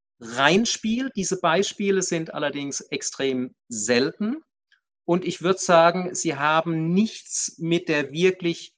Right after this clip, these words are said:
substanziellen Argumentation, also G W G Strich, ähm, was ist Mehrwert und, und so weiter,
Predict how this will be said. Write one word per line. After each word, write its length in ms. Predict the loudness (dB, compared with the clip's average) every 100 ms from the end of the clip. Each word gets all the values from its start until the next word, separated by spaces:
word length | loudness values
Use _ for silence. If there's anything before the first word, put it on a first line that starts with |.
| _
substanziellen 1400 | -10 2 2 2 0 0 0 -2 0 0 0 -2 -4 -6 -4
Argumentation, 1040 | -4 -2 -2 -2 -2 -4 0 4 4 2
also 440 | -2 -4 -2 -4 -6 -16 -16 _ _ 4
G 220 | 4 6
W 160 | 2 2
G 240 | 0 0
Strich, 640 | -2 -2 0 0 -2 -14 _ -20 -20 _ -4
ähm, 720 | 4 6 6 6 2 0 -4 -14 -20 -2
was 300 | 0 0 -4
ist 200 | -4 -2
Mehrwert 720 | 4 6 8 6 6 4 -2
und, 260 | -6 -6
und 220 | -6 -6 -4
so 160 | 2
weiter, 480 | 4 4 4 4